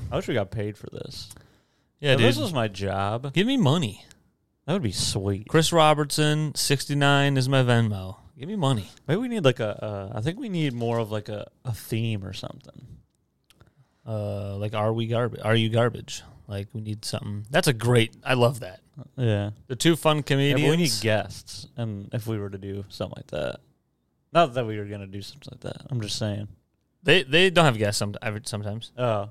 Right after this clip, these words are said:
Speaker 1: and they just talk about, like, "We're still garbage." <laughs>
Speaker 2: So they have, they already got, like, a good fan base, and then
Speaker 1: Yeah.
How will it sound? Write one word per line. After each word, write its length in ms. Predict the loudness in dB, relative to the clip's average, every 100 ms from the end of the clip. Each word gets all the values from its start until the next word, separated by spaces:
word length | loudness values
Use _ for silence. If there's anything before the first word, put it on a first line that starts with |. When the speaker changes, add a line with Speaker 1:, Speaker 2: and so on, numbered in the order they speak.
| -8
Speaker 1:
and 100 | 0
they 100 | 0
just 120 | 2
talk 140 | 0 0
about, 280 | 0 -2 -2
like, 220 | -2 -2 -4 _ -6
"We're 100 | 0
still 180 | 2
garbage." 440 | 2 0 -2 -6 -14 _ -6
<laughs> 380 | 0 2 2
Speaker 2:
So 180 | 0 -2
they 140 | 2 4
have, 260 | 4 2 2
they 240 | 4 6
already 260 | 6 6 6
got, 140 | 4
like, 100 | 4
a 80 | 0
good 240 | -2 -2 0
fan 240 | 0 2
base, 300 | 0 0 -2
and 120 | 0
then 100 | 2 2
Speaker 1:
Yeah. 200 | 0